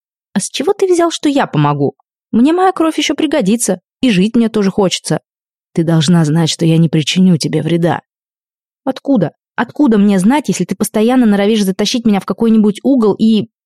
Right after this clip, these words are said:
и... Да я вообще не представляю, что ты там собираешься со мной сделать?» Восклицание вырвалось само собой. Опомнившись, я огляделась по сторонам, но, кажется, никто из присутствующих не обращал на нас внимания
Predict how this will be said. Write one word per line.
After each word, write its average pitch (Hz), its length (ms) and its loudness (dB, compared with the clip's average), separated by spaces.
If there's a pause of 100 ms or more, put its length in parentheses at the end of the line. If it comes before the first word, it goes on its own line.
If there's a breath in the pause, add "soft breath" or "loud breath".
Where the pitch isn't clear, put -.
(140)
и... 220 300 2 (380)
Да 214 120 0
я 247 80 0
вообще 285 240 0
не 233 80 2
представляю, 226 520 0
что 220 180 -4
ты 190 100 0
там 175 140 -2
собираешься 196 440 -2
со 190 100 -4
мной 202 160 2
сделать?» 196 460 0 (240)
Восклицание 247 680 0
вырвалось 160 380 0
само 160 260 0
собой. 170 440 -2 (320)
Опомнившись, 226 640 0
я 220 120 0
огляделась 185 460 0
по - 100 -4
сторонам, 196 460 0
но, 226 100 0
кажется, 233 340 -2
никто 226 300 0
из 247 80 0
присутствующих 202 720 -2
не 190 100 2
обращал 180 420 0
на 160 120 0
нас 156 220 -2
внимания 160 500 0